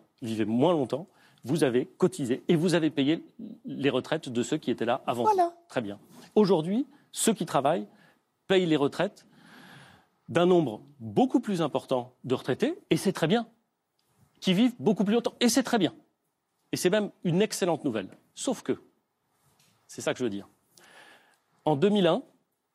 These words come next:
Speaker 1: je prends l'exemple, deux mille un, je m'en souviens, c'est le moment où j'ai été pour la première fois élu au Havre. En deux mille un, en deux mille un, cent actifs,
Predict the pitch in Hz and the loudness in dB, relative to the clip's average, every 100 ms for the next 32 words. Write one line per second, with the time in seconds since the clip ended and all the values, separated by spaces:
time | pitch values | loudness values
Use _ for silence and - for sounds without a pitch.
0 | _ _ _ _ _ - - 131 120 156 | _ _ _ _ _ -10 -2 0 0 0
1 | 160 - 131 120 135 156 135 120 120 120 | -4 -10 -6 0 0 0 -4 -8 -6 -6
2 | 165 139 117 113 120 110 123 123 110 107 | -6 -6 -6 -8 -8 -6 -4 -2 -4 -4
3 | 107 104 135 117 110 120 107 139 117 104 | -6 -4 -4 -4 -2 -2 -2 0 0 -2
4 | 92 - _ 131 185 175 160 220 _ _ | -8 -14 _ 0 2 2 0 -4 _ _
5 | _ - 110 139 123 - 151 214 - _ | _ -8 0 2 2 2 -2 -2 -10 _
6 | _ _ _ _ _ _ _ _ _ _ | _ _ _ _ _ _ _ _ _ _
7 | _ - - 233 202 - 190 - - | _ -6 2 2 2 -2 -8 -8 -18